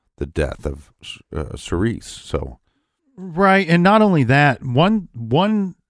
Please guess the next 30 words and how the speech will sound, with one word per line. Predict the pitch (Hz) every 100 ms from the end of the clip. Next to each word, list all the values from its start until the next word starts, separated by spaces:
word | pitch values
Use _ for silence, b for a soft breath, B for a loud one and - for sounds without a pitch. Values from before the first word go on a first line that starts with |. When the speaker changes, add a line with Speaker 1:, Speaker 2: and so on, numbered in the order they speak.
| _ _
Speaker 2:
technique | - 160 - 127 147 139 117 - - -
that | 123 110
detectives | 117 - 139 - 147 117
very | 110 113 127 123
often | 117 123 127 - 113
use, | 104 120 131 135
now, | 147 127 123 -
keep | 233 208
in |
mind, | 147 156 110
I'm | 117 226
summarizing | - 156 190 139 117 113 110 107
a | 110
lot | 113 123 120
of | 113
this | 107 113 -
information | 131 110 98 104 123 131 101 87
Speaker 1:
But | 90
hold | 90 95
Speaker 2:
because | 80
Speaker 1:
on, | 78
I, | 82 -
I | 90
do | 95
wanna | 95 73
applaud | 71 - 90 80 73
you | 71
'cause | - 80 76
you |
did, | 71 76 73